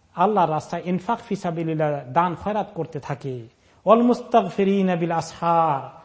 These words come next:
আর রাতের শেষ বেলায়, শেষ রাতে উঠে আল্লাহর কাছে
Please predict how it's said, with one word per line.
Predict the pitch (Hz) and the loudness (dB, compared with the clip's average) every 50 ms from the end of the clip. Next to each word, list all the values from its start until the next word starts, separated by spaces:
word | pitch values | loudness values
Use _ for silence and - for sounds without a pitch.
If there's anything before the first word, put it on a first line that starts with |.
| - - _ _ _ | -20 -20 _ _ _
আর | - 160 156 160 156 | -2 0 2 2 2
রাতের | 165 170 160 - 180 175 160 151 165 - - - - | 2 0 0 -2 -4 -6 -6 -6 -10 -16 -20 -10 -6
শেষ | 185 202 202 | -4 -4 -4
বেলায়, | 185 170 170 180 170 170 165 156 147 | -4 -4 -4 -2 -2 0 0 -2 -2
শেষ | - - 175 156 - - | -6 -8 -10 -10 -8 -8
রাতে | 175 165 156 160 160 | -8 -8 -8 -6 -8
উঠে | 143 135 - - 156 | -8 -8 -8 -8 -8
আল্লাহর | 147 139 160 165 170 160 143 143 | -8 -8 -8 -8 -8 -8 -8 -8
কাছে | - 147 131 - 160 151 139 131 | -12 -14 -12 -8 -8 -8 -8 -8